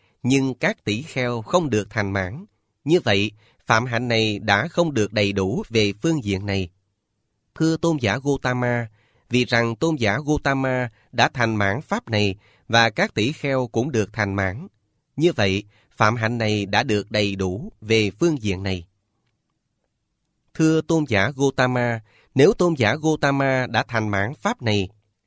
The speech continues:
các tỷ kheo đã thành mãn và các tỷ kheo ni không thành mãn. Như vậy, phạm hạnh này không được đầy đủ về phương diện này." "Thưa tôn giả Gotama,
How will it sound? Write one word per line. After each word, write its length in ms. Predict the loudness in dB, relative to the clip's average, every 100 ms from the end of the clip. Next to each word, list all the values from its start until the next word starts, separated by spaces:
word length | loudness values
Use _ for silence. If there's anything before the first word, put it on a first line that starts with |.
| -2
các 180 | -2 0
tỷ 160 | -2
kheo 360 | -2 -2 -2 0
đã 140 | -2
thành 240 | -2 -2 0
mãn 340 | -2 -2 -6 -16 _ _
và 240 | 0 2
các 220 | 2 -2
tỷ 180 | -2 -4
kheo 240 | 0 0 2
ni 300 | 2 0 -2
không 300 | -2 -2 0
thành 220 | -4 -2
mãn. 340 | -2 -2 -8 -18 _ _ _ _
Như 140 | 2 4
vậy, 340 | 4 0 0 2
phạm 200 | 2 2
hạnh 200 | -2 0
này 240 | 0 0
không 260 | 0 -2 0
được 180 | -2 0
đầy 180 | 0
đủ 340 | 0 -2 -2 -8 _ _
về 260 | 0 2 2 2
phương 200 | 0 2
diện 260 | -2 -2 -2
này." 220 | -4 -6 _ _ _ _ _ _ _ _ _ _
"Thưa 240 | 0 0 2
tôn 200 | 0 2
giả 200 | 2 2
Gotama, 640 | 0 -2 0 0 -2 -2